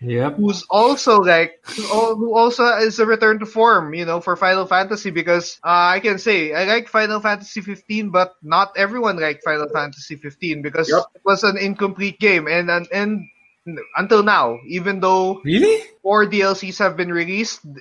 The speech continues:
Speaker 2: the development for further D L Cs were canceled eventually. So, I mean, it's
Speaker 1: Sad.
Speaker 2: Pe-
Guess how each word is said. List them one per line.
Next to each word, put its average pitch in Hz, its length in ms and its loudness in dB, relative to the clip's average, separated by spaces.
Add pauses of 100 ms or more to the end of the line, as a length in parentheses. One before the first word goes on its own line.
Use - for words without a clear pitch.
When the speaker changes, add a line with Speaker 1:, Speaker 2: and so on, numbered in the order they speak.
(140)
Speaker 2:
the 180 100 -4
development 190 680 -2
for 180 160 0
further 190 480 2
D 175 160 -4
L 180 160 2
Cs 185 320 -2
were 170 220 -2
canceled 156 760 -2
eventually. 139 680 -8
So, 151 300 -4 (580)
I 214 80 2
mean, 269 160 -2
it's 262 240 -2
Speaker 1:
Sad. 110 520 0
Speaker 2:
Pe- 98 120 -10